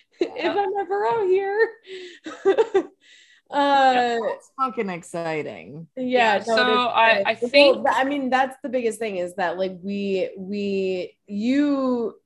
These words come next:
Speaker 1: have a character analysis, you have a character theory.
Speaker 2: Mm-hmm.
Speaker 1: We have no fucking clue because, uh, Arendelle is just, like, faced with this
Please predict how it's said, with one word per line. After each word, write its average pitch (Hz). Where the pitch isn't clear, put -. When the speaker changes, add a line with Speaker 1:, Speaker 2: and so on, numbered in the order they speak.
Speaker 1:
have 214
a 208
character 190
analysis, 180
you 214
have 247
a 240
character 226
theory. 185
Speaker 2:
Mm-hmm. 226
Speaker 1:
We 269
have 240
no 220
fucking 180
clue 156
because, 180
uh, 170
Arendelle 196
is 175
just, 180
like, 175
faced 170
with 185
this 170